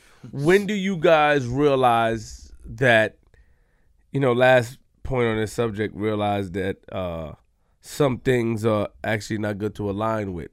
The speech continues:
at the time? Like, when do you, when did it come to your attention that, yo, whoa, maybe we gotta dis-, you know, uh, separate ourselves because, you know, do, do you see things? I know you, you may not know the business or their personal business. You may not know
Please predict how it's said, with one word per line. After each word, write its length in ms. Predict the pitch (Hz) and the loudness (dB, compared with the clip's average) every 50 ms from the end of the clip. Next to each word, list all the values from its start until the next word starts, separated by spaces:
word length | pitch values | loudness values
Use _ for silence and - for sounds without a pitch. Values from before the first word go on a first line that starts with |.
| _ _ - | _ _ -10
at 100 | 110 101 | -8 -8
the 60 | 101 | -6
time? 180 | - 110 104 98 | -4 -4 -2 -2
Like, 100 | 98 95 | -2 -2
when 140 | 110 123 120 | -2 -4 -4
do 80 | 120 | -4
you, 160 | 120 120 113 | -6 -6 -6
when 200 | - 110 127 135 | -4 -4 -4 -4
did 120 | 135 135 123 | -4 -4 -6
it 80 | 117 | -6
come 160 | - 127 127 110 | -6 -6 -8 -6
to 120 | - 123 | -6 -10
your 280 | 113 113 120 131 127 120 | -8 -4 -2 -2 -2 -2
attention 440 | 110 - - 127 113 95 - 110 104 | -4 -6 -4 -6 -6 -6 -6 -8 -6
that, 160 | 104 98 - | -6 -6 -6
yo, 140 | 95 110 104 101 | -4 -4 -4 -4
whoa, 380 | 98 101 123 123 110 98 92 | -6 -6 -6 -6 -6 -8 -10
maybe 300 | 87 101 101 104 104 107 | -10 -10 -10 -10 -10 -10
we 140 | 101 104 98 | -10 -10 -10
gotta 320 | 98 98 95 92 90 87 - _ _ - - - _ _ _ _ _ _ - 113 | -8 -8 -8 -8 -10 -12 -14 _ _ -20 -20 -20 _ _ _ _ _ _ -12 -6
dis-, 280 | 117 120 107 - - - | -6 -6 -6 -8 -12 -10
you 100 | 131 127 | -8 -6
know, 300 | 117 107 101 90 - - _ - | -4 -4 -6 -6 -10 -12 _ -14
uh, 400 | 101 101 95 80 71 58 50 - | -12 -10 -10 -10 -12 -12 -14 -16
separate 520 | - - - 151 - 110 123 117 113 104 | -16 -6 -6 -6 -6 -4 -4 -4 -4 -4
ourselves 720 | 101 101 101 - - 113 101 98 95 95 95 107 107 - - _ _ _ _ _ _ _ - | -4 -6 -8 -8 -8 -6 -6 -6 -6 -8 -10 -12 -18 -20 -20 _ _ _ _ _ _ _ -10
because, 400 | 110 101 - - 110 98 98 101 | -10 -10 -6 -4 -6 -4 -4 -4
you 80 | 110 104 | -6 -6
know, 180 | 104 95 95 | -6 -6 -6
do, 180 | 92 85 95 101 | -8 -8 -8 -10
do 180 | 87 80 101 104 | -8 -8 -8 -8
you 160 | 101 104 104 | -6 -8 -8
see 260 | 101 - - 120 120 | -10 -8 -6 -6 -6
things? 180 | 117 127 120 113 | -6 -6 -4 -2
I 100 | 120 117 | -2 -2
know 120 | 113 123 131 | -2 -4 -6
you, 200 | 123 123 127 - - | -6 -6 -8 -10 -10
you 160 | 127 127 131 127 | -8 -8 -6 -4
may 180 | 127 123 120 | -2 -4 -2
not 160 | 117 113 92 | -2 -4 -6
know 180 | 104 113 113 113 | -4 -6 -6 -6
the 140 | 101 104 92 | -6 -8 -12
business 540 | 85 95 117 139 156 131 123 117 110 - - | -10 -4 -2 -2 -2 -2 -6 -8 -8 -8 -10
or 100 | 110 104 | -10 -10
their 300 | 92 90 113 123 117 98 | -8 -6 -6 -4 -6 -6
personal 440 | - - 127 120 - - 113 107 | -6 -8 -10 -10 -10 -10 -10 -10
business. 400 | 92 87 101 147 165 135 120 104 | -10 -4 -2 -2 -2 -2 -4 -6
You 120 | 98 110 107 | -6 -6 -6
may 120 | 110 110 | -4 -4
not 200 | 107 104 98 98 | -4 -4 -6 -6
know 380 | 98 101 104 104 101 98 95 | -6 -8 -6 -6 -6 -6 -8